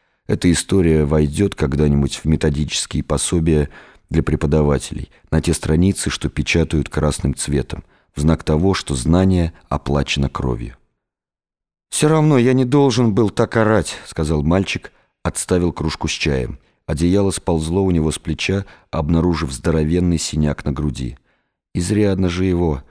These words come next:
приложил вампир». «Если бы он не услышал, то всё равно заметил бы ваш испуг и растерянность. Успокойся, сейчас куда важнее схватить нежить». «И упокоить»,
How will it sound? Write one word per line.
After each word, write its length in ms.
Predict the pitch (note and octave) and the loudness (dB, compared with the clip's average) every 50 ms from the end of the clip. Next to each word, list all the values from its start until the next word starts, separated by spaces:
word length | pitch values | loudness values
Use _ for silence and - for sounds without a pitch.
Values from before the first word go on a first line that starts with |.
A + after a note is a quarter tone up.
| _ _ _ - | _ _ _ -6
приложил 520 | - E2+ D#2+ D#2 D#2+ D#2+ D2 D2 D2 C2+ | -2 0 2 2 2 2 0 0 -2 -2
вампир». 560 | C2 C#2 C#2+ C#2+ C2+ - - C2 A#1+ - - _ _ _ _ _ _ _ _ _ _ _ _ | -2 -2 -2 -2 -4 -4 -6 -8 -8 -8 -12 _ _ _ _ _ _ _ _ _ _ _ _
«Если 380 | - B2 E3 E3 - - D3+ D3+ | -2 2 2 2 2 2 -2 0
бы 220 | C#3 D3 D3+ D3 | 0 2 2 2
он 200 | D3 D3+ D3 D3 | 2 2 2 2
не 120 | D3+ D3+ D3+ | 2 2 2
услышал, 640 | D3 C#3+ - - E3+ F#3 F3+ - - A#2 F#2 C2+ - - _ _ _ _ _ _ _ _ _ _ _ _ _ | 2 0 -2 0 0 0 0 0 0 0 -2 -2 -4 -8 _ _ _ _ _ _ _ _ _ _ _ _ _
то 140 | - - D#2 | -4 -4 -4
всё 220 | - - - E2 | -2 -2 -2 0
равно 520 | D#2 D#2 D#2 D2 D2+ D#2+ F2 F#2+ F#2 - - | 2 2 2 2 2 2 2 2 0 -2 -6
заметил 720 | - C#2 - D#2 E2+ F2 E2+ F2 F#2 F#2 E2 - - C#2 C2 | -8 -6 -2 0 0 2 2 2 2 2 0 -2 -4 -6 -4
бы 180 | B1 C2 C#2 B1+ | -4 -4 -4 -4
ваш 280 | B1 D2 C#2+ - - | -2 -4 -4 -2 -4
испуг 520 | C2+ - - - _ - F#2+ F2+ - - _ _ _ _ _ _ - | -6 -6 -8 -10 _ -8 -8 -8 -8 -14 _ _ _ _ _ _ -4
и 80 | E2+ D#2+ | -2 0
растерянность. 800 | D#2+ D#2 - - - - E2 D2 B1 A#1 G1+ G1+ - - _ _ _ _ _ - | 0 0 -2 -4 -4 -2 -2 -2 -2 -4 -8 -10 -12 -14 _ _ _ _ _ -10
Успокойся, 720 | - D2 - - F2+ E2+ - - E2 D2 B1+ - - - - _ _ _ _ _ _ | -8 -8 -4 -2 -2 -2 -2 0 -2 -2 -2 -4 -10 -14 -20 _ _ _ _ _ _
сейчас 420 | - - - E2+ - - F#2+ - - | -10 -6 -6 -4 0 0 0 0 0
куда 380 | - - E2 D2 F#2+ G2 G2 | -4 -6 -4 0 2 2 2
важнее 500 | F#2 F2+ F2 D#2+ D2+ E2 E2 E2 E2+ D#2+ | 4 2 2 2 2 2 2 2 2 0
схватить 600 | - - - D2+ D2+ C#2+ - - E2 - - - - | -2 -4 -4 -4 -4 -4 -4 -6 -6 -6 -6 -8 -4
нежить». 600 | E2 D#2+ D#2 D2 C2 A#1 A1 G1+ - - - _ _ _ _ _ _ _ _ _ _ _ _ _ _ - | 0 0 0 0 -2 -4 -8 -12 -14 -18 -20 _ _ _ _ _ _ _ _ _ _ _ _ _ _ -2
«И 80 | G#2 | 0
упокоить», 800 | B2+ D3 - - D#3+ - - - A#2+ F2+ D2 - - - - | 0 0 2 0 0 0 2 0 0 0 0 -2 -8 -14 -20